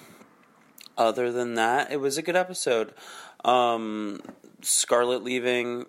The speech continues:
Every time I see Scarlett now, especially when she's in a red wig, she looks so much like Tammy Brown to me. It's psycho.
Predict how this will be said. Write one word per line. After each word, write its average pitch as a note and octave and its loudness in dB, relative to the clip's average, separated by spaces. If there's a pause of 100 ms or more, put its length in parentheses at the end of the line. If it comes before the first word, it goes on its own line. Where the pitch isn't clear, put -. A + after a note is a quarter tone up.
(160)
Every E3 4
time G3+ 4
I G3+ 4
see C3+ -2
Scarlett C3 2
now, C3+ -2
especially C3 -4
when D3 -2
she's C#3 -6
in B2 -6
a G2 -4
red F#2+ -2
wig, G2+ -4 (520)
she - -4
looks B2 0
so G#2 0
much G#2 -2
like F#2+ -2
Tammy F#2+ -8
Brown F2+ -6
to - -10
me. G2 -6
It's - -2 (1400)
psycho. F3+ 2